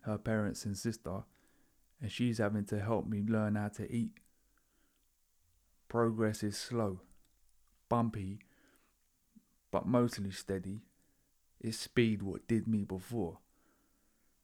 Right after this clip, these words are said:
Regardless of how fast I consume, this burger is still banging. I'm slowly starting to reap the benefits. At the very least,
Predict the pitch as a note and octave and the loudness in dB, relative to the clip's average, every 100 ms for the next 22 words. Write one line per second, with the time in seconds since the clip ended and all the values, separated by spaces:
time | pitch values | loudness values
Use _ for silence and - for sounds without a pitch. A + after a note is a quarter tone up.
0 | _ - G2+ G2+ B2+ A2 A2 A2+ G#2+ A#2 | _ -2 2 6 8 8 4 0 2 4
1 | G#2+ - A#2+ A#2 - G#2 - G2+ F#2 B2 | 4 6 4 4 0 -4 -2 -4 -2 0
2 | A#2+ G#2+ A2 - _ _ _ _ _ _ | 2 0 -2 -10 _ _ _ _ _ _
3 | _ _ _ - A2 A2 B2 A#2+ A2+ G#2 | _ _ _ -2 0 0 2 4 4 2
4 | G2+ G2 - - A2+ G#2+ G#2 A2 G#2+ F#2 | 0 -2 -10 -2 0 0 0 -2 -2 -4
5 | F2+ _ _ _ _ _ _ _ _ _ | -10 _ _ _ _ _ _ _ _ _
6 | _ _ _ _ _ _ _ _ _ G#2+ | _ _ _ _ _ _ _ _ _ -2
7 | A2+ - - C#3 C#3 C3+ A#2 - A#2 D#2+ | -2 -2 2 4 6 6 2 0 0 2
8 | G2+ A2 G2+ G#2 G#2 G2+ F#2+ F#2 F#2 F#2+ | 0 -2 -2 -2 -4 -4 -2 -4 -4 -8
9 | - - - _ _ _ _ _ _ _ | -10 -14 -20 _ _ _ _ _ _ _
10 | _ _ _ _ - G#2 G#2 A2 G#2 G2+ | _ _ _ _ -8 -4 2 2 2 0
11 | G2 F#2+ - | -4 -6 -14